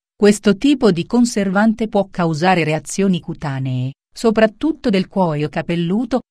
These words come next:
nei soggetti con pelli sensibili. La prossima volta che acquistate un prodotto cosmetico,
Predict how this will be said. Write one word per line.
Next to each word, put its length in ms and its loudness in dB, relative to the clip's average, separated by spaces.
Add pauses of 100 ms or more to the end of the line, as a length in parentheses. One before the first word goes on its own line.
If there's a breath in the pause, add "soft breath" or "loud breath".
nei 220 4
soggetti 640 -2
con 240 -4
pelli 420 0
sensibili. 640 -4 (520)
La 160 4
prossima 520 2
volta 440 0
che 100 -4
acquistate 720 -4
un 140 -6
prodotto 500 -4
cosmetico, 760 -6